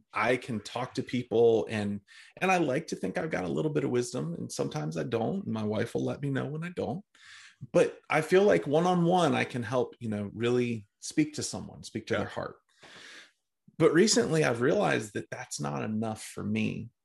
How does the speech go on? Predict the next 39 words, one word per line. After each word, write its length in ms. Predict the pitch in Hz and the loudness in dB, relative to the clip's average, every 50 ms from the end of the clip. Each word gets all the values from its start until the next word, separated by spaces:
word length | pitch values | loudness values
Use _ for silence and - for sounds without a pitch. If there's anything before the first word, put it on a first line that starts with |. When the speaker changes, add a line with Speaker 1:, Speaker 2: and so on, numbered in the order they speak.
| _ - - - | _ -20 -6 -4
Speaker 1:
And 140 | 123 113 110 | -2 -2 0
how 300 | 104 - - 139 143 156 | 0 0 0 0 2 2
do 140 | 180 175 | 4 4
I 140 | 165 151 139 | 4 4 2
go 260 | 120 117 123 120 120 | 2 2 2 2 2
from 260 | 117 - - 110 107 104 | 0 -2 -4 -6 -6 -4
being 300 | - 107 107 104 101 101 | -4 -4 -2 -2 -2 -2
a 100 | 98 98 | -4 -4
one-on-one 840 | 95 101 104 113 120 120 113 107 104 107 107 120 139 147 143 123 117 | -4 -2 -2 0 0 0 0 -2 -4 -4 -2 -2 0 0 0 -2 -4
influencer 920 | - 104 107 107 98 - - - 101 101 98 95 95 - - 98 92 95 - | -4 -4 -6 -6 -6 -6 -8 -8 -6 -6 -6 -6 -6 -6 -6 -6 -8 -8 -8
to 160 | - - 104 | -8 -8 -6
being 640 | 98 95 110 113 113 110 107 104 104 104 95 101 - _ _ _ _ _ _ _ _ | -4 -2 -2 0 0 2 0 0 -2 -4 -6 -8 -12 _ _ _ _ _ _ _ _
a 120 | - 107 110 | -2 -2 0
one-to-many? 800 | 104 107 110 110 107 104 - - 98 95 - 69 - - 135 - _ - - _ _ _ _ _ _ _ _ _ _ _ _ _ _ _ _ _ _ _ _ _ - - - _ _ _ _ _ _ _ _ _ _ _ _ | 2 2 2 2 2 0 -2 -4 -6 -8 -8 -10 -12 -16 -18 -20 _ -20 -20 _ _ _ _ _ _ _ _ _ _ _ _ _ _ _ _ _ _ _ _ _ -20 -20 -20 _ _ _ _ _ _ _ _ _ _ _ _
And 200 | - 156 151 151 | 4 6 6 8
as 140 | 160 156 143 | 8 8 8
I 80 | 151 143 | 6 6
sit 260 | 139 - - 226 226 | 6 6 6 4 6
here 240 | 202 220 190 170 156 | 6 4 4 4 4
and 100 | 139 127 | 4 4
I 60 | 120 | 4
listen 400 | 120 123 131 139 139 - 123 110 104 | 4 4 2 2 2 0 -4 -4 -4
to 140 | - - 98 | -6 -6 -6
you 380 | 123 180 220 214 160 117 113 | -4 -2 0 2 2 2 0
and 120 | 110 107 113 | 0 -2 -2
listen 300 | 123 120 - - 113 107 | -2 -4 -4 -6 -8 -10
to 120 | - 98 | -10 -10
the 100 | 101 101 | -10 -8
story, 640 | - - - - 156 170 165 147 127 113 107 104 | -8 -6 0 2 4 6 6 6 4 4 2 0
and 120 | 104 104 104 | -2 -2 -2
we 140 | 104 107 104 | -2 -4 -4
talk 380 | - - - 117 117 - - | -4 -6 -6 -6 -6 -8 -12
through 380 | - - 127 127 120 120 117 104 | -10 -4 -2 0 2 2 2 0
this, 260 | 101 107 104 - - | 0 -2 -4 -4 -8
this 260 | - 107 104 101 - | -6 -6 -4 -4 -4
culmination 840 | - - - 123 123 127 123 117 110 107 110 117 117 - - 104 104 | -6 -4 0 2 2 4 4 4 4 2 2 0 -2 -4 -4 -6 -8
of 120 | 104 101 | -8 -8
season 400 | - - 107 107 104 98 101 - - | -6 -6 -6 -6 -6 -8 -10 -10 -10
two, 420 | - - 190 226 247 - - - | -8 -6 -4 -4 -4 -4 -6 -8